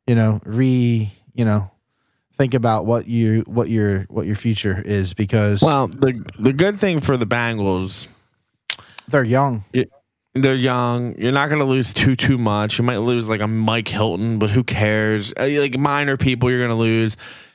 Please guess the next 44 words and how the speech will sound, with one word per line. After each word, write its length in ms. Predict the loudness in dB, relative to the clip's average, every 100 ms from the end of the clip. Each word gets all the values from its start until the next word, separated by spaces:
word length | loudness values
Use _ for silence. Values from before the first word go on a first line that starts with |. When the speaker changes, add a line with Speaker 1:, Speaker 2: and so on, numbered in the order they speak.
| _
Speaker 2:
You 120 | -2 0
can 300 | 2 2 2
sign 360 | 2 2 0
a 40 | -2
free 240 | 0 0
agent 360 | 2 0 0 -2
'cause 100 | 0
people 220 | 0 0
are 40 | 0
gonna 140 | 0
wanna 160 | 0 0
come 240 | 0 0
to 220 | 2 0 -2 -8 _ _ -10
Cincinnati 600 | -4 0 0 2 0 -2 -4
now. 180 | -2
Like, 120 | -2 0
Cincinnati's 560 | -2 0 0 0 0
gonna 120 | -2 0
be 80 | 0
a 40 |
hot 220 | 0 -2
spot 300 | -2 -2 -2 -2
for 100 | -2
a 40 |
little 180 | 0 0
bit 180 | -2 -2
here. 280 | -2 -2 -6 _ _ _ _ _ _ _ _ _ _ _ _ _ _ _ _ _ -2
And 420 | 0 0 -2 -6
you 140 | -4 0
just, 360 | 0 0 -6 -2
you 100 | 0
just 160 | 0
hammer 320 | 2 0 2
the 100 | 0
line, 360 | 0 0 0 0
man, 140 | 0 2
Speaker 1:
San 80 | 2
Speaker 2:
with 60 |
Speaker 1:
Diego, 140 | 2 2
Speaker 2:
all 100 | 2
your 80 | 0
Speaker 1:
too. 120 | 0
Speaker 2:
draft 220 | -2 -6
picks. 360 | -10 -12 -14 -18